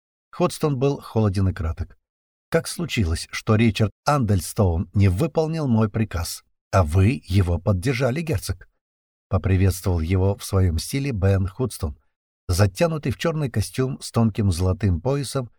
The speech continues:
и короткой накидкой на плечах. За спасение королевы он даже не поблагодарил. «Ричард Андельстоун сделал все, чтобы спасти наследника», — возразил адмирал, «и сражался с захватчиками как герой.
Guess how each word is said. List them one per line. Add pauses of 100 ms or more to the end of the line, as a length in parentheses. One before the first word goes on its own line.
(220)
и
короткой
накидкой
на
плечах. (500)
За
спасение
королевы
он
даже
не
поблагодарил. (840)
«Ричард (100)
Андельстоун
сделал
все,
чтобы
спасти
наследника», — (340)
возразил
адмирал, (400)
«и
сражался
с
захватчиками
как
герой.